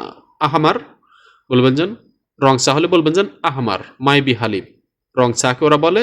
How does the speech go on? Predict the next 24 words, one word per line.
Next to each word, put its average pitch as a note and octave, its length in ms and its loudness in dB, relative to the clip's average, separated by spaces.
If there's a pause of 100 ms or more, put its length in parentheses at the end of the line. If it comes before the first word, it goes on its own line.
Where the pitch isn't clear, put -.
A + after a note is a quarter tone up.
(100)
শাই C#3 260 0
আহমার, A2+ 280 -4 (920)
ওকে? D#3+ 240 -2 (380)
শাই B2+ 260 0 (160)
আহমার A2 380 -4
অর্থাৎ - 220 -6 (160)
লাল C#3 160 2 (160)
চা। F2+ 140 -2 (1600)
ঠিক D3 160 0 (100)
আছে, - 160 -2 (100)
একটু - 180 -4 (100)
অপেক্ষা - 300 -4 (100)
করো। G#2 220 2 (500)
ওকে C#3 220 2 (100)
তামাম C3 360 4
ইন্তজার C#3 460 2 (120)
শুইয়া, F#2+ 440 -2 (340)
ওকে A#2+ 200 -2 (100)
তামাম B2+ 360 2 (680)
ইন্তজার C#3 440 2 (100)
শুইয়া, G#2+ 280 0
ইন্তজার A#2+ 400 0
অর্থাৎ F#3+ 340 -4 (180)
অপেক্ষা D3+ 400 -4